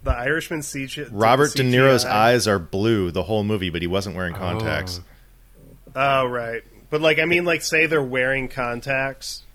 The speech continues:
Speaker 1: like,
Speaker 2: Yeah.
Speaker 1: and you wanna remove the contact. I'm sure that's happened before.
Speaker 2: Oh,
Speaker 1: You know,
Speaker 2: oh, you're saying
Speaker 1: artists
Speaker 2: the
Speaker 1: come in.
Speaker 2: opposite. Why would you do that?
Speaker 1: I don't know. If it's, like, a period piece and contacts didn't exist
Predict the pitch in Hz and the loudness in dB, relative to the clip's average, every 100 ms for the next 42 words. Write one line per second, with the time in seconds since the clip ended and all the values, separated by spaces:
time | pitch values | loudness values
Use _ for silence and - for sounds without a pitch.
0 | - 123 98 76 120 110 135 127 127 127 | -10 -6 -4 -4 -8 -10 -6 -2 -2 -2
1 | 123 117 120 117 117 - 120 117 131 127 | -4 -4 -8 -8 -12 -8 -8 -8 -8 -8
2 | 127 143 - 151 117 - 117 123 120 120 | -8 -6 -4 -4 -6 -10 -12 -12 -14 -16
3 | 120 90 90 78 87 82 92 104 85 76 | -6 -2 -2 -2 -6 -8 -6 -6 -6 -6
4 | 80 85 117 - 71 - 95 90 123 110 | -8 -8 -8 -10 -10 -14 -6 -2 -2 -4
5 | 110 98 - 101 92 101 - - - - | -8 -10 -10 -8 -4 -4 -6 -14 -20 -20
6 | - - - - - - - - - 143 | -20 -20 -20 -20 -20 -20 -20 -18 -6 -2
7 | 190 135 139 151 151 147 - 147 143 135 | 0 0 0 0 0 -4 0 -2 -2 -4
8 | - 131 139 143 139 151 147 147 - - | -2 -2 0 -2 -4 -6 -4 -4 -6 -12
9 | - 131 127 139 127 127 139 127 - 127 | -10 -10 -8 -6 -6 -4 -4 -4 -8 -8
10 | 131 113 117 120 127 - - | -8 -8 -8 -8 -8 -8 -14